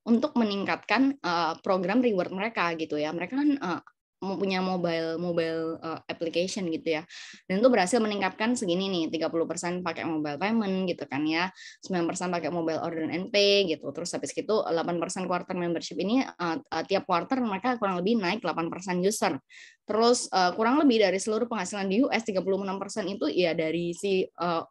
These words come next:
reward program ini gitu ya. Surprisingly, it's, eh, menurut aku itu impresi-, impresif banget ya gitu ya. Dan mereka juga, eh, promotionnya tuh personalized gitu ya. Eh, mereka bisa lihat dari historical data, eh, kira-kira kalian tuh sukanya,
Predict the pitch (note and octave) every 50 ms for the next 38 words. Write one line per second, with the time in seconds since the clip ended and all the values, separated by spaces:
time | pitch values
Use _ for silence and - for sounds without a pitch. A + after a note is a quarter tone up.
0 | _ - A3 G#3 G3 F#3 F3+ F3+ F3+ - G#3 G3 G3 F#3 E3+ E3+ F#3+ B3 C#4+ C#4
1 | B3+ A#3 A3+ F3 D#3+ D3 D#3 C3+ D3+ D#3+ G3+ - - F#3+ F#3+ F#3 F#3 F#3+ G#3 G3+
2 | A#3 C4 - - - F3+ E3 - - - - - F3 F3 E3+ E3 E3 D#3+ D#3 E3
3 | F3+ F#3+ F#3+ E3+ D3+ F3+ - C4+ A#3+ A#3 C4+ B3+ A#3+ A#3+ A#3+ A#3 A#3 A3+ A3+ A3+
4 | - C#4 B3 A#3 - _ _ - G3+ G#3 A3+ A3+ A#3 A3+ - A#3+ A3+ G3+ F3+ G3
5 | C4+ D#4 - - F#3 F#3+ G#3+ A3 F#3+ F3 E3+ F#3 F#3 G3 A#3 A#3 - - - -
6 | - - - - - - - - G3+ G#3+ G#3+ G#3+ G#3 G#3+ A3 G#3+ G#3+ A3 - _
7 | _ _ - _ _ _ _ _ _ _ _ _ - - _ _ _ - G#3 A#3+
8 | A#3 C4+ E4+ D4+ C4 G#3+ G3 G3+ G#3 G3 F#3+ - - F#3+ G#3 - - A#3 A3+ A3+
9 | A#3 A#3 A#3 C4 B3 B3+ B3+ C4+ D4+ E4 - B3 B3 A#3+ A#3 A3 A3+ A3 A3 G3+
10 | F#3 E3 - - - - F3+ D#3 F#3 F3 F3+ F#3 G#3 A#3 - _ - F#3+ G3+ G3+
11 | G3+ G#3 G#3 G3+ C4 A#3 G#3+ G3+ G#3+ F#3 F3+ F#3+ F#3 G3 A#3+ A#3+ A3+ G3+ F#3 F#3
12 | F3 F3+ - F3+ F3 E3+ - F3 F3 F3 F3+ E3+ - F#3 G#3 A#3+ - - _ _
13 | _ - F3 F3+ F3 E3+ D#3+ - - A3 G3 G3+ G3 B3 C4+ C#4+ C4+ A#3 A3+ A#3
14 | C4 C#4 D4 C#4 - B3 A3+ F#3 F#3+ G#3+ A#3 B3 A#3+